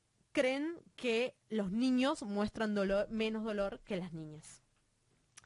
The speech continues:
Y me voy a, a la última pregunta que evalúan, y con esto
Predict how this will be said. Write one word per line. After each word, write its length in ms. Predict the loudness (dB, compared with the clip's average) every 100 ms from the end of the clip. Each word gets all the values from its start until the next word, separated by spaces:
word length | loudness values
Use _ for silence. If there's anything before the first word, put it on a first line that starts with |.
| _ -20 _ _ _ _ 0
Y 100 | 6
me 100 | 8
voy 140 | 8
a, 480 | 6 4 0 -6 2
a 40 | 6
la 120 | 6
última 420 | 6 4 2 0
pregunta 400 | 0 0 0 0
que 100 | 2
evalúan, 340 | 4 4 2 0
y 80 |
con 120 | 0 2
esto 400 | 0 0 -2